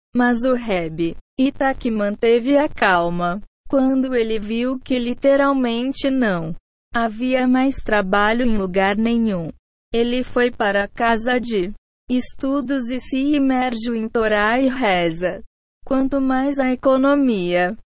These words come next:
nacional piorava, mais o Rebbe Itak permanecia grudado ao seu Talmud.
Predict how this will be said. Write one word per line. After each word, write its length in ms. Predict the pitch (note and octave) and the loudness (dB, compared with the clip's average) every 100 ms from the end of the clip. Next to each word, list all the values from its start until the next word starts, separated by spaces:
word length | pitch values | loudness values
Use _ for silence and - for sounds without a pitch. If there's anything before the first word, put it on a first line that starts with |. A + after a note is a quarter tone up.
| - | -4
nacional 840 | A3+ A#3 A#3+ - A3 G#3 G#3 A#3 | -2 -2 -2 -2 -2 -2 -2 -4
piorava, 720 | - A#3+ A3+ A#3+ A#3 G3 F3+ - - - | -2 0 2 2 0 0 -4 -4 -16 -4
mais 360 | A#3+ A#3+ B3 A#3 | 0 2 2 2
o 120 | C4 | 0
Rebbe 640 | A#3+ A3 G#3+ G#3 A3 G#3+ | 0 0 0 0 -2 -2
Itak 480 | A3+ - A#3+ - C#4+ | -4 0 -2 0 -4
permanecia 1000 | - A#3 A3 G#3 G3 G3 - A3+ A3+ A#3+ | 0 0 0 -2 -2 -4 -6 -6 -4 -2
grudado 640 | A3 A3+ G3 A3 A#3 A3+ | 2 2 2 -2 -2 -2
ao 240 | A3 A#3+ D4 - _ _ - | -2 -2 -6 -14 _ _ -16
seu 340 | - C#4 C4 | -4 2 2
Talmud. 1040 | C4 C#4 D4 C4+ G#3 F3 D#3+ D3+ E3 F3 | 2 0 0 0 0 -2 -4 -2 -2 -2